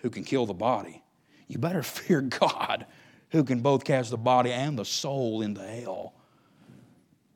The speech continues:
I mean, it just, I, and I, I don't, I don't know any other way to put it other than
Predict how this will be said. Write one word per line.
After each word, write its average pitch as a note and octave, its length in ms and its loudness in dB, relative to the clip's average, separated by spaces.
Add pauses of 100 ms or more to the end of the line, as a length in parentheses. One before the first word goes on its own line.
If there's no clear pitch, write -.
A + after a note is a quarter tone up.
(320)
I F3 100 2
mean, F3+ 180 4
it D#3+ 80 4
just, G3+ 320 4
I, - 120 -2 (440)
and F3 100 0
I, E3 160 -4
I - 80 -10
don't, A#3 160 -6
I - 60 -10
don't G3+ 180 -6
know F#3 300 6
any G3 240 4
other F3+ 200 6
way E3+ 180 2
to D#3+ 80 -4
put A3+ 320 0
it - 140 -6 (300)
other E3 200 -4
than C#3 360 0